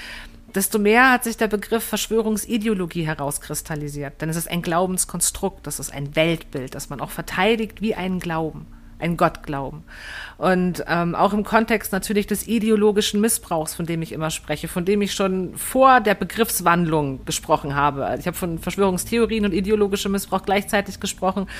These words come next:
und bin dann von Verschwörungstheorien zu Verschwörungsideologien um-, umgestiegen, ähm, weil ich es tatsächlich treffender finde.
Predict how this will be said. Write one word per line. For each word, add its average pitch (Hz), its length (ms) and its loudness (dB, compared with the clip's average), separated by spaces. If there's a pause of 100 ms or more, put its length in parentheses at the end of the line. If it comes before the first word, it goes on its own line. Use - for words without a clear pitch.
(160)
und 190 160 0
bin 190 100 4
dann 185 180 4
von 190 160 0
Verschwörungstheorien 190 1040 0
zu - 80 -14
Verschwörungsideologien 185 1160 0
um-, 175 520 -2 (480)
umgestiegen, 240 720 4 (360)
ähm, 196 220 6
weil 196 160 6
ich 196 80 0
es 202 160 0
tatsächlich 202 500 2
treffender 240 420 2
finde. 254 340 0